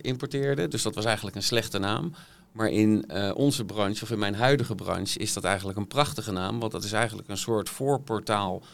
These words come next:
voor een corporate... waar die, die zorgt dat niet duizend Z Z P'ers, ehm,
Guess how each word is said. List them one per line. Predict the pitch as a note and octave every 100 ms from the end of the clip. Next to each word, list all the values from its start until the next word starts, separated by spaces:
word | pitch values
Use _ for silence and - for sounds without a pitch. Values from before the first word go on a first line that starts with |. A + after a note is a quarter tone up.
| - _
voor | G#2+
een | F#2+
corporate... | - B2 D3 C#3+ D#3 F#3 - - - - -
waar | G2+
die, | G#2 F#2+ -
die | G2 G#2
zorgt | A#2 C3+ D3 D#3+ - -
dat | A2 G#2+
niet | A2 C#3 C#3+ - -
duizend | G2 B2 B2+ A#2
Z | - A2
Z | - G#2+ -
P'ers, | B2 A#2+ A#2 - - - - _ _
ehm, | G#2+ A2 G#2+ G#2 G#2 G2+